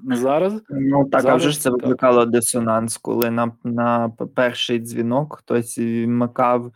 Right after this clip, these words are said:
Speaker 2: е, якісь там, е, щось, е, раз, два, три, чотири.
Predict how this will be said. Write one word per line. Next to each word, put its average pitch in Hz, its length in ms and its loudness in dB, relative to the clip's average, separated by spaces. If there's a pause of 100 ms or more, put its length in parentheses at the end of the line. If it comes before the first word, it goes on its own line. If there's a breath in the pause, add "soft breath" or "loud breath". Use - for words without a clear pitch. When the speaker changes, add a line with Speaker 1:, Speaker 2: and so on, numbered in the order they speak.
(520 loud breath)
Speaker 2:
е, 113 360 0
якісь 113 640 -6
там, 110 520 0
е, 110 560 0
щось, 117 420 -4
е, 117 280 2
раз, 127 280 0
два, 120 240 2
три, 123 320 -4
чотири. 143 1300 -2